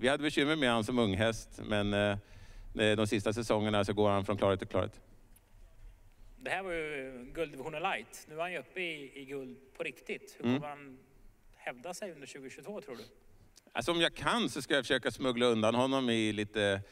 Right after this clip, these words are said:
Speaker 1: lopp precis under värsta. Det, det finns ett trevligt lopp, V sjuttiofem Champions här på, på, på Åby om, vad blir det, två och en halv vecka. Så att, eh, där såg jag att han stod bra inne i ett lopp och, eh,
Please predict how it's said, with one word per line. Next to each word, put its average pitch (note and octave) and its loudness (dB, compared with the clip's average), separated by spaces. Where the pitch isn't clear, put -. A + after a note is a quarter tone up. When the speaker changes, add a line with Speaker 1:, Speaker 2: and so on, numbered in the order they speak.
Speaker 1:
lopp G#2 -2
precis G#2 0
under A2 2
värsta. F#2+ 0
Det, G#2 2
det G#2 -2
finns A#2 -2
ett - -12
trevligt G#2+ 0
lopp, G#2+ 2
V A2 2
sjuttiofem G#2 0
Champions A2 0
här F#2 2
på, F2+ 0
på, F#2+ 0
på F2+ 0
Åby F2+ 2
om, F2+ -2
vad - -8
blir G2 0
det, F2 0
två - -8
och G#2 -2
en F#2 0
halv F#2 0
vecka. F2+ -2
Så G#2+ -4
att, G#2 -4
eh, G#2+ 2
där G2+ 2
såg A2 0
jag G#2 4
att G2 -2
han G2 0
stod F#2+ -6
bra F#2+ 4
inne F2+ 0
i - 0
ett A2 -4
lopp E2+ -4
och, - -4
eh, F#2 2